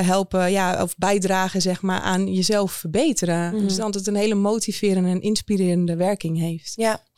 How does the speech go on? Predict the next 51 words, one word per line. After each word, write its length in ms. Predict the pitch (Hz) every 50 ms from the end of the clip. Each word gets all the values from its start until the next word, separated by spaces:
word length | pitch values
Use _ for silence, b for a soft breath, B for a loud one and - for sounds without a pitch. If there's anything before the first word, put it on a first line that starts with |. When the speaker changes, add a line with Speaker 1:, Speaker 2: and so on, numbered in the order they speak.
| B B B B
Speaker 2:
en 140 | B 247 247
ik 100 | 247 226
denk 200 | 233 233 240 233
ook 260 | 214 202 214 214 190 190
wat, 220 | 196 196 190 -
eh, 120 | 202 180
Marjolein 480 | 185 185 190 190 190 190 190 190 196 196
net 160 | 190 185 -
ook 120 | - 185 175
mooi 200 | 180 185 185 180
zegt: 240 | - 180 175 -
van, 80 | - 185
nou, 120 | 185 180
stel 160 | - - 196 196
je 120 | 190 185
deelt 280 | 170 185 185 185 175 160
wel 240 | 190 196 202 208
iets 160 | 196 190 - -
omdat 180 | 190 185 175
je 80 | 170 185
merkt: 200 | 190 185 190 180
"Dat 80 | 170 180
is 60 | -
voor 100 | - 190
mij 160 | 185 180 175
belangrijk" 540 | 165 175 170 175 185 202 202 190 185 185 -
of 80 | 185 180
"Ik 100 | 170 156
wil 120 | 175 170
hierover 340 | 175 170 165 165 160 - 165 _ _ _ _ _ _ _
praten." 520 | - 165 180 185 196 214 226 - 226 233 233 B B B B B B B
En 100 | 185 185
je 100 | 180 180
merkt 300 | 180 180 180 185 185 -
dat 140 | 190 175
mensen 380 | 175 185 175 175 180 - - 180
je 100 | 175 170
bijvoorbeeld 360 | 165 170 - 185 165 170 165
niet 180 | 170 170 175 175
langer 260 | 170 165 165 160 160
volgen 680 | - - 226 226 220 220 208 - 214 196 196 190 180 -
of 240 | 170 170 - - -
weet 140 | - 175 165
ik 140 | 170 175 -
veel 180 | - 175 160
wat. 300 | 156 165 170 226 254 - - B B B B B B B
Eh, 200 | B - 170 170 170 165
dat 160 | 170 190 180
dat 140 | 190 180 -
niet 160 | 196 202 196
betekent 560 | - 202 - - 185 180 180 175 185 180 -